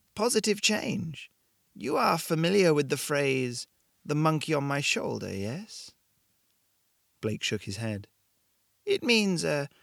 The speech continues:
bad habit, illness, something negative that holds you back. My little ones can take away whatever it is,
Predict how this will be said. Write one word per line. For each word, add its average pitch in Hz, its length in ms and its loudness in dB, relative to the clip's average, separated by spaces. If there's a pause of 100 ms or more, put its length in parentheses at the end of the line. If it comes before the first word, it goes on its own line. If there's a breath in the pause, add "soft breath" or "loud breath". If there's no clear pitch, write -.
(360 soft breath)
bad 196 240 6
habit, 135 680 -4
illness, 143 680 -2 (240)
something 208 420 2
negative 139 460 2
that 143 120 -2
holds 131 260 0
you 135 80 -4
back. - 540 -8 (840)
My - 160 0
little 202 300 4
ones 139 360 0
can - 160 -10
take 156 240 -2
away 156 280 2
whatever 131 440 2
it 131 120 0
is, 160 400 -4